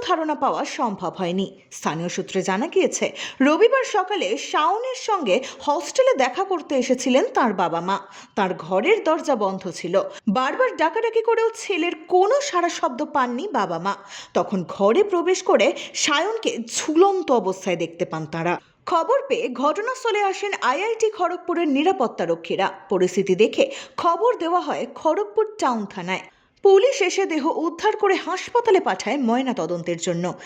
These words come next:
কী কারণে মৃত্যু হয়েছে তা খতিয়ে দেখছে পুলিশ। আইআইটির হোস্টেল এবং ক্যাম্পাসে কুকুর নিয়ে চলছে তল্লাশি। দেহ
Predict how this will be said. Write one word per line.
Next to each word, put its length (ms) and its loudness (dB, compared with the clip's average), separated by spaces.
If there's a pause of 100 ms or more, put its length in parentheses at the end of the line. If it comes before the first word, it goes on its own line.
(140)
কী 140 -2
কারণে 360 -2
মৃত্যু 380 -4
হয়েছে 400 2 (360)
তা 120 2 (120)
খতিয়ে 380 -2
দেখছে 260 -10
পুলিশ। 320 0 (580)
আইআইটির 500 0
হোস্টেল 560 2
এবং 180 2 (100)
ক্যাম্পাসে 520 -2 (280)
কুকুর 460 8
নিয়ে 160 -2
চলছে 400 -4
তল্লাশি। 600 -2 (340)
দেহ 180 6